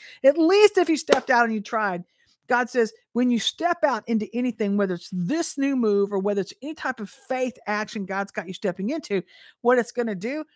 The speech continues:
God will start opening doors and guiding your footsteps. Pray Psalms thirty-seven twenty-three if you're not sure about it.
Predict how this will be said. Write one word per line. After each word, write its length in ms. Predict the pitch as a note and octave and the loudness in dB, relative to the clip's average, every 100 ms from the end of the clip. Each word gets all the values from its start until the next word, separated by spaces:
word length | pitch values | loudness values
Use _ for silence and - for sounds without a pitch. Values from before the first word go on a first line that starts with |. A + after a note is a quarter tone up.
| _ _ | _ _
God 180 | A3 A3+ | -2 -2
will 80 | |
start 280 | A3 - G#3 - | -2 -2 -2 0
opening 360 | G3 A3 A3+ G#3 | -2 -2 -6 -2
doors 240 | G#3 G3 | -2 -2
and 100 | F3 | -4
guiding 260 | F3+ F3+ F3 | -4 -6 -8
your 80 | |
footsteps. 540 | - F3 - D3 C#3 - _ | -8 -10 -8 -14 -14 -20 _
Pray 300 | - A#3+ C#4+ | -6 -4 -4
Psalms 400 | - A#3 A3+ A3 | -6 -6 -6 -4
thirty-seven 500 | A3 G#3+ G#3 G#3 G3 | -2 -2 -2 -4 -4
twenty-three 440 | - G#3 F#3+ A#3+ | -4 -6 -4 -6
if 100 | A#3+ | -8
you're 80 | F#3 | -6
not 140 | F#3 E3+ | -8 -6
sure 180 | A#3 | -6
about 240 | A3 D3+ | -4 -6
it. 100 | C#3+ | -12